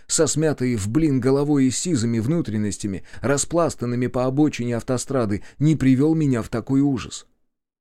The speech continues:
Я открыл уже рот, собираясь звать на помощь родню, но в этот момент Антон рванулся из своего угла,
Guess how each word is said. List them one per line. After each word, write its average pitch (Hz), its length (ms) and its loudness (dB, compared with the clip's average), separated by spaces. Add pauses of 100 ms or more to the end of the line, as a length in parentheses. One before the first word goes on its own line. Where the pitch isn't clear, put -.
(160)
Я 139 220 2
открыл 147 340 4
уже 117 220 0
рот, 175 260 -2 (160)
собираясь 151 480 2
звать 156 300 0
на 151 120 0
помощь 165 420 -4
родню, 160 480 0 (120)
но 160 140 4
в 147 160 4
этот 180 240 2
момент 95 520 -4 (180)
Антон 156 460 4
рванулся 190 720 2
из 160 120 4
своего 170 400 4
угла, 135 340 2